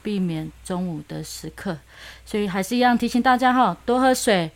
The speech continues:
然后家里有长草的啊，小心哈，长长的东西。<laughs> 好，那我们这一集是要推荐布农族的文化概论啊。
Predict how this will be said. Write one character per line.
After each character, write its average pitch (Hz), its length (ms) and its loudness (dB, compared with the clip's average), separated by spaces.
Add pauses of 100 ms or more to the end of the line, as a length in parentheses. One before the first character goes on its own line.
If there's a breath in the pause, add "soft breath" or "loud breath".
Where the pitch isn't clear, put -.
(300 loud breath)
然 196 120 2
后 240 280 6
家 247 240 4
里 214 400 2
有 196 220 0
长 208 280 0
草 196 320 2
的 190 140 -2
啊， 196 160 0
小 190 180 -4
心 208 240 -4
哈， 196 360 0
长 190 200 -4
长 180 220 -4
的 165 80 -4
东 180 240 -6
西。 170 320 -8 (920 loud breath)
<laughs> - 1080 -10
好， 277 240 2 (260 loud breath)
那 285 160 4
我 269 40 4
们 233 140 2
这 277 100 -2
一 277 60 0
集 220 160 -6
是 - 120 -4
要 240 240 4 (220)
推 220 180 0
荐 214 480 -2 (440)
布 226 100 -2
农 208 220 0
族 185 180 -2
的 170 460 -4
文 180 100 -4
化 202 160 0
概 196 240 -4
论 175 260 -4
啊。 - 200 -10